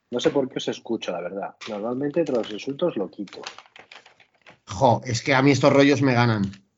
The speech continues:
Speaker 2: Es que a-, esta, esta, este faltar por faltar, mm.
Speaker 1: Podemos, podemos estar una hora insul-,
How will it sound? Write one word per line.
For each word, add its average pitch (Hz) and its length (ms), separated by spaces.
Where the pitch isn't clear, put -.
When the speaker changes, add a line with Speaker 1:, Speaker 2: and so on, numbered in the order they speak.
Speaker 2:
Es 139 180
que 156 100
a-, 139 160
esta, 131 300
esta, 131 720
este 131 340
faltar 135 440
por 127 160
faltar, 131 560
mm. 113 520
Speaker 1:
Podemos, 113 580
podemos 117 280
estar 123 180
una 120 180
hora 127 160
insul-, 123 300